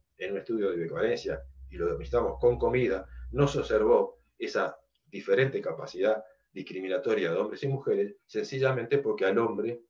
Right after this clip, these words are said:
lo enlentecimos en el vaciamiento gástrico, fruto de haberle dado conjuntamente la comida con el medicamento. Entonces, de esa manera hemos borrado una interacción de los individuos según el sexo con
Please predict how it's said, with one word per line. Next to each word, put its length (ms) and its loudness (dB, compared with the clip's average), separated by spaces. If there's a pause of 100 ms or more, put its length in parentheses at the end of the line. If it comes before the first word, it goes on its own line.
(380)
lo 180 8
enlentecimos 840 0
en 100 -6
el 80 -2
vaciamiento 500 -4
gástrico, 600 -4 (140)
fruto 400 0
de 80 4
haberle 260 -2
dado 540 -4
conjuntamente 720 -6
la 140 -4
comida 500 -8 (160)
con 200 -10
el 80 -8
medicamento. 580 -10 (360)
Entonces, 440 2 (220)
de 220 8
esa 200 4
manera 520 4 (100)
hemos 240 4
borrado 720 4
una 200 0
interacción 720 0 (480)
de 320 -4 (260)
los 200 -6
individuos 560 2 (140)
según 340 -2
el 80 4
sexo 540 4 (180)
con 360 4